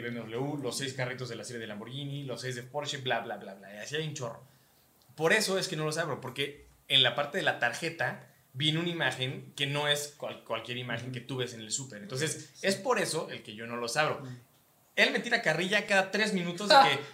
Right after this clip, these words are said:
Speaker 1: "Ah, qué, qué marica y que no sé qué, ¿por qué no los abres?". A mí me
Speaker 2: Le
Speaker 1: da
Speaker 2: avie-,
Speaker 1: igual.
Speaker 2: le aviento muy buenos memes, o
Speaker 1: Sí,
Speaker 2: sea.
Speaker 1: no, o sea,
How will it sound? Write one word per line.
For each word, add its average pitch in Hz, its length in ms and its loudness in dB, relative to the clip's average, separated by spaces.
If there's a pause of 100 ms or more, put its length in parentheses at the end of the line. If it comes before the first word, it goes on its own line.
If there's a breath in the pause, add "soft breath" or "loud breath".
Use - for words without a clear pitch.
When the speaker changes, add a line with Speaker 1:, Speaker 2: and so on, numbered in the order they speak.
Speaker 1:
"Ah, 165 160 2
qué, 208 180 -4
qué 220 240 0
marica 190 440 2
y 165 60 -2
que 165 80 -4
no 180 120 -4
sé 175 80 -8
qué, 170 100 -6
¿por 156 140 -6
qué 143 80 -6
no 160 80 -2
los 143 160 -2
abres?". 156 320 0 (420)
A 143 80 -4
mí 196 80 -2
me 214 60 0
Speaker 2:
Le 196 80 2
Speaker 1:
da 170 80 6
Speaker 2:
avie-, 196 160 10
Speaker 1:
igual. 220 160 6
Speaker 2:
le 180 60 6
aviento 220 280 6
muy 208 160 6
buenos 170 320 4
memes, 131 560 -4
o 135 60 -4
Speaker 1:
Sí, 135 80 2
Speaker 2:
sea. 143 120 8
Speaker 1:
no, 180 280 10
o 120 60 2
sea, 156 360 2